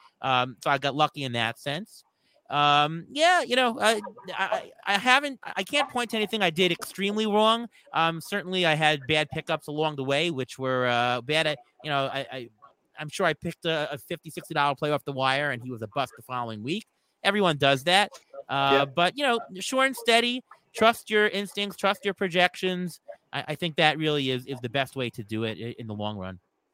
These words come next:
Speaker 2: Yeah, for sure. Um, any systemic issues, like, not necessarily in this league, but anything, like, about this season that it kinda threw you for a loop at all?
Speaker 1: Um, you know, uh, the,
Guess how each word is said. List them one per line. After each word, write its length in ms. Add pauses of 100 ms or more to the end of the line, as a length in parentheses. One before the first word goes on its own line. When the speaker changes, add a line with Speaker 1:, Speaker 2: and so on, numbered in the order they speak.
(160)
Speaker 2:
Yeah, 220 (280)
for 100
sure. 340 (500)
Um, 540 (460)
any 200
systemic 640
issues, 340
like, 240
not 240
necessarily 540
in 60
this 180
league, 120
but 160
anything, 480
like, 200
about 280
this 200
season 320
that 280 (120)
it 280
kinda 200
threw 220
you 80
for 160
a 60
loop 200
at 80
all? 260 (1700)
Speaker 1:
Um, 380 (640)
you 100
know, 240
uh, 320
the, 100